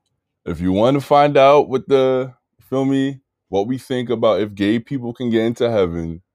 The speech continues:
go click that link about the Patreon. You feel me? All right, this one is on the house.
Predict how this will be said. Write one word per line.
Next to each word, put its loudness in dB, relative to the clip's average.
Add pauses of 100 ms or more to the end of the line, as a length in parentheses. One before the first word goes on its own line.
(760)
go 0
click -2
that 2
link -2
about 0
the -2
Patreon. -4 (420)
You -10
feel -4
me? -4 (180)
All 2
right, 2
this 2
one 4
is 2
on 4
the 6
house. 2